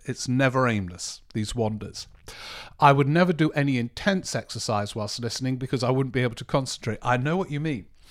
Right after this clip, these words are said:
When I'm listening to podcasts running, I find it very hard to run fast because I then can't concentrate. However, I don't run fast when I'm not listening to podcasts, really,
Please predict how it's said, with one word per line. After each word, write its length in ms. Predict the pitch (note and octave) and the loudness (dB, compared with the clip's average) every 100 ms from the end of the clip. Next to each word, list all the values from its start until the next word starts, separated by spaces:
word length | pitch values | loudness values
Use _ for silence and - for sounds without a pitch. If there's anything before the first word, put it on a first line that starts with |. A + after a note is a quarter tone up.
| - - - - | -20 -18 -14 -2
When 160 | C3+ | 4
I'm 180 | D3+ F3+ | 4 6
listening 500 | F3 - B2 A2 A2 - | 4 2 0 -2 -4 -4
to 300 | C3+ A#2 A2 | -2 -2 -2
podcasts 680 | C3 A#2+ - G#2+ F2 - G#2+ | -4 -4 -4 -4 -4 -8 -4
running, 560 | A2+ B2 G#2 F2+ - - - - - | 0 2 0 -4 -12 -20 -20 -14 -8
I 80 | |
find 260 | A#2 D3 C3+ | -2 0 0
it 60 | A2 | 2
very 280 | B2+ C3 | 2 4
hard 280 | A#2 A#2 G#2+ | 4 2 0
to 100 | - | -2
run 260 | A2+ A2+ A2 | -2 0 -2
fast 580 | - C3 A2 F2+ - - | 0 2 2 0 -8 -10
because 260 | G#2+ G#2+ | -8 -6
I 80 | A2 | -4
then 160 | A2 A2 | -2 -4
can't 300 | - G#2 - | -2 -4 -2
concentrate. 680 | B2+ A#2 G#2 - - - - - - - - | -4 -4 -6 -8 -10 -14 -20 -20 -20 -20 0
However, 540 | C3 C3 C#3+ F#2 - - - - - - - - | 4 6 4 0 -10 -16 -20 -20 -20 -20 -8 -2
I 100 | A#2+ | 0
don't 220 | C3+ A#2+ | 0 0
run 200 | A2+ A2 | -2 -2
fast 400 | - A2+ G#2+ - | 0 0 0 -4
when 120 | G#2 | -4
I'm 120 | G#2 | -2
not 200 | B2 B2+ | -4 -6
listening 320 | A2+ - F#2+ F2+ | -8 -8 -8 -10
to 80 | |
podcasts, 580 | - - G#2 - F#2+ - | -12 -16 -12 -12 -12 -8
really, 380 | G#2+ G#2 F2+ F#2 | -4 -4 -4 -12